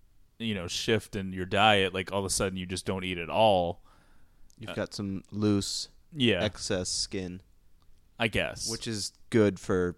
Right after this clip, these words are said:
Speaker 2: human bodysuits. <laughs>
Speaker 1: Yeah,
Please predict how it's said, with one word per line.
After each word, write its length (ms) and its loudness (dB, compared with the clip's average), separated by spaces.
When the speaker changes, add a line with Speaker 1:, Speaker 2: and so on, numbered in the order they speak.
Speaker 2:
human 540 -4
bodysuits. 840 -6
<laughs> 60 -10
Speaker 1:
Yeah, 360 10